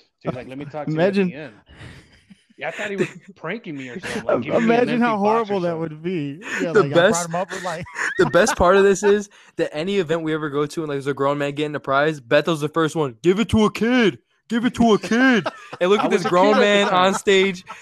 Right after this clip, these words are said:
Speaker 3: grown man on stage getting his pistol and not giving it to no <laughs>
Speaker 1: I
Speaker 3: He's like, "Nah, it's
Speaker 1: suspected
Speaker 3: mine.
Speaker 1: kids at the
Speaker 3: It's
Speaker 1: time.
Speaker 3: mine." <laughs> How old were you?
Speaker 2: Yeah.
Speaker 3: <laughs> What, like, s-, seven years ago, eight years ago?
Speaker 1: Pretty much.
Speaker 2: Yeah, but the,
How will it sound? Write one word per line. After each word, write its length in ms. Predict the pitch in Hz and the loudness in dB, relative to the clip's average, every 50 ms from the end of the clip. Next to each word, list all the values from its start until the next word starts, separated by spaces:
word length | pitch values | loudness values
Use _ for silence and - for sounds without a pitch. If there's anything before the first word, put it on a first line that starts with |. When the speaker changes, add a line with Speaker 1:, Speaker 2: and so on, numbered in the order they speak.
| - - - | -20 -16 -4
Speaker 3:
grown 300 | 147 165 180 202 214 208 | 0 2 2 2 2 0
man 160 | 202 202 202 | 0 0 2
on 160 | 185 185 185 | 0 0 -2
stage 280 | - - 196 185 175 143 | -2 -2 -2 -2 -2 -2
getting 180 | 170 175 180 180 | -2 -2 -2 -2
his 160 | 180 185 175 | -4 -6 -6
pistol 540 | - - 180 175 - - - 156 156 160 175 _ _ _ _ _ _ _ _ _ 180 | -4 -4 -4 -4 -4 -4 -2 -2 -2 -2 -2 _ _ _ _ _ _ _ _ _ -8
and 240 | 175 185 170 139 - | -8 -8 -6 -2 0
not 180 | 240 220 - | -2 -2 -2
giving 200 | - 196 185 190 | -4 -8 -8 -8
it 80 | 190 185 | -8 -6
to 100 | 190 170 | -4 0
no 220 | 170 180 185 175 - | 2 2 2 2 -2
<laughs> 60 | - - - 539 - _ - 571 539 - _ _ _ - _ _ 339 349 - - - | -6 -4 -4 -4 -4 _ -10 -12 -12 -12 _ _ _ -20 _ _ -16 -16 -16 -14 -16
Speaker 1:
I 20 | - | -10
Speaker 3:
He's 80 | 135 | -6
like, 140 | 170 147 127 | -4 -4 -2
"Nah, 180 | 151 151 151 170 | 0 2 2 2
it's 80 | 175 | 2
Speaker 1:
suspected 20 | 160 | 2
Speaker 3:
mine. 240 | 160 170 175 160 147 143 | 2 2 2 2 0 -2
Speaker 1:
kids 60 | 123 | -6
at 100 | 123 113 | -10 -14
the 240 | - 160 143 - 147 | -14 -16 -14 -10 -12
Speaker 3:
It's 100 | 160 127 | -12 -10
Speaker 1:
time. 20 | 117 | -8
Speaker 3:
mine." 300 | 160 165 160 151 143 139 _ _ _ _ _ _ _ _ - _ _ _ _ _ _ _ | -8 -8 -8 -8 -10 -12 _ _ _ _ _ _ _ _ -20 _ _ _ _ _ _ _
<laughs> 480 | 359 - _ _ _ _ _ - - - | -20 -20 _ _ _ _ _ -20 -8 -6
How 160 | 233 233 247 | -4 -2 -2
old 160 | 262 202 - | -2 -2 -2
were 60 | 113 - | -2 0
you? 80 | 240 110 | 2 2
Speaker 2:
Yeah. 260 | - 120 120 117 110 - | 2 2 2 -2 -4 -6
Speaker 3:
<laughs> 40 | _ _ _ _ _ _ _ _ - - 349 - | _ _ _ _ _ _ _ _ -6 -6 -6 -4
What, 180 | - 208 - - | -4 -6 -4 -2
like, 180 | 233 185 165 165 | -4 -4 -4 -6
s-, 120 | - - _ - - - _ | -8 -16 _ -20 -20 -20 _
seven 260 | - 202 202 196 202 | -4 -4 -4 -2 -4
years 180 | 196 202 202 196 | -6 -6 -6 -4
ago, 140 | 202 196 | -4 -4
eight 140 | 185 185 185 | -4 -4 -4
years 180 | 185 185 185 185 | -4 -6 -8 -8
ago? 260 | 196 202 208 220 220 _ _ _ _ _ _ _ _ - _ _ _ _ | -8 -8 -8 -10 -10 _ _ _ _ _ _ _ _ -20 _ _ _ _
Speaker 1:
Pretty 200 | - 123 110 107 | -20 -20 -20 -20
much. 160 | 104 - - - | -20 -20 -20 -4
Speaker 2:
Yeah, 140 | - 139 156 | -2 0 0
but 240 | 160 208 175 - 160 | 2 0 -2 0 -2
the, 120 | 170 165 | -2 -2